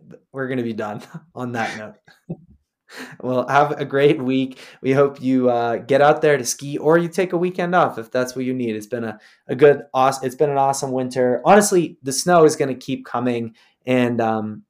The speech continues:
even this last weekend, it was snowing Saturday, Sunday,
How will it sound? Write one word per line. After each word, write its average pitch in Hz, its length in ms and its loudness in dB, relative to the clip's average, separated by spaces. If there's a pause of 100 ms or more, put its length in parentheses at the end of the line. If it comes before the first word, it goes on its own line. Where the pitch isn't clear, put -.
(220)
even 185 380 4
this 139 220 -2
last 170 320 0
weekend, 160 280 -2
it 117 40 0
was 117 200 -4
snowing 127 560 -2 (420)
Saturday, 143 520 2
Sunday, 127 680 2